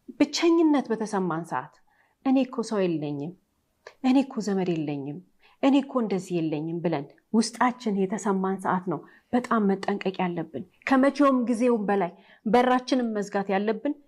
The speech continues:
ከዛ ስሜት ውስጥ እስከምንወጣ ድረስ ነው። ብዙ ሰው እንደዛ ይሰማዋል፣ ኖርማል ነው። እኔ ብቸኝነት ተሰማኝ ማለት ጥፋት አይደለም። ብቸኝነት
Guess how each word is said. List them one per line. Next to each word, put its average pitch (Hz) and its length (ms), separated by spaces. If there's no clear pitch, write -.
ከዛ 220 360
ስሜት 196 400
ውስጥ - 160
እስከምንወጣ 180 720
ድረስ 170 280
ነው። 185 120
ብዙ 349 200
ሰው 294 180
እንደዛ 175 300
ይሰማዋል፣ 165 500
ኖርማል 254 360
ነው። - 120
እኔ 214 200
ብቸኝነት 196 460
ተሰማኝ 190 400
ማለት 247 300
ጥፋት - 280
አይደለም። 175 340
ብቸኝነት 254 520